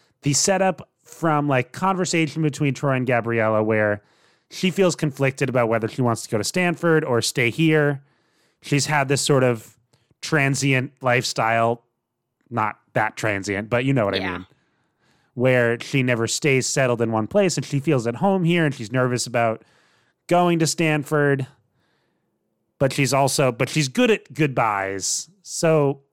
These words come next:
Speaker 1: is she saying that she's ready to leave or that she's not ready to leave?
Speaker 2: Mm-hmm.
Speaker 1: Yeah. She's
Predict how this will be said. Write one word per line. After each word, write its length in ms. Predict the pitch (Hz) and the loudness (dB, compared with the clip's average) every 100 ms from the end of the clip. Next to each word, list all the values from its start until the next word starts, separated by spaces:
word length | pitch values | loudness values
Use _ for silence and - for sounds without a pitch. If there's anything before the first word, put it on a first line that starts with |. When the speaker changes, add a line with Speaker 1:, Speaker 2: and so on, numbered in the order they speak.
| _ | _
Speaker 1:
is 120 | 143 - | -4 -2
she 140 | 147 | -2
saying 400 | - 175 165 151 | 0 0 0 0
that 180 | 135 - | -2 -4
she's 520 | - 127 113 - - _ _ _ _ _ | -2 -2 -2 -4 -12 _ _ _ _ _
ready 280 | 139 208 262 | -2 0 0
to 100 | 269 | -2
leave 300 | 262 277 262 | 0 2 2
or 60 | 214 | 0
that 100 | - | 0
she's 180 | 160 160 | -2 0
not 220 | 175 139 | 0 2
ready 180 | 127 120 | 0 2
to 100 | 117 | 0
leave? 520 | 113 110 107 104 - | 2 2 0 -4 -10
Speaker 2:
Mm-hmm. 440 | 311 311 277 294 294 _ _ _ _ _ _ _ _ _ _ _ _ _ _ _ | -8 -6 -6 -8 -10 _ _ _ _ _ _ _ _ _ _ _ _ _ _ _
Speaker 1:
Yeah. 340 | 135 123 98 98 - _ _ _ _ _ _ | -2 0 0 -4 -10 _ _ _ _ _ _
She's 420 | - 156 135 - | -2 0 0 -4